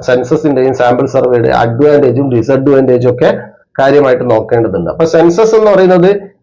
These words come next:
a complete enumeration of all the items in the population. ഒരു മുഴുവൻ,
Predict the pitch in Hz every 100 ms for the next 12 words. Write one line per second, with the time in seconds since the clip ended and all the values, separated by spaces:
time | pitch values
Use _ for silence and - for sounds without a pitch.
0 | - 147 160 170 185 214 214 180 170 190
1 | 196 202 196 196 196 190 - 147 185 220
2 | 214 185 170 170 185 180 170 165 160 147
3 | 143 117 113 - - _ 156 208 196 -
4 | - _ - 170 185 208 220 226 -